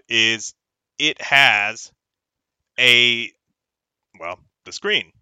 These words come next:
The screen is, uh, twice the resolution, so it's a six, uh, six forty by four eighty. So, um, your s-, so your games will look a little bit more crisp.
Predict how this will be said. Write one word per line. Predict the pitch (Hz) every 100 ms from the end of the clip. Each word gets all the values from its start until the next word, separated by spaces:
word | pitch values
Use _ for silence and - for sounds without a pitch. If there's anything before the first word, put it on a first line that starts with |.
| _
The | 101
screen | - 147 143 135
is, | 127 123 120 120 110 123
uh, | 117 113
twice | - 135 -
the |
resolution, | 127 123 123 127 110 95 82
so | - 95 92
it's | 95
a | 101
six, | - 123 -
uh, | 98 117 113 - _ _ _ _ -
six | - 151 -
forty | 147 135 120
by | 120
four | 113 131 123
eighty. | 147 170 - _ _ _ _ _ _ _ _ _ _ _ _ _ _ _ _ _ _ _ _
So, | - 107 98 92 _ _ _ _ _ _ _ _ _ _ _ _ _ -
um, | 101 95 98 98 _ _ _ -
your | 139
s-, | 131 - 135
so | 117 131 113 104
your | 107
games | 104 143 127
will | 127
look | 120 120
a |
little | 120
bit | 110 110
more | 113 101
crisp. | 151 185 -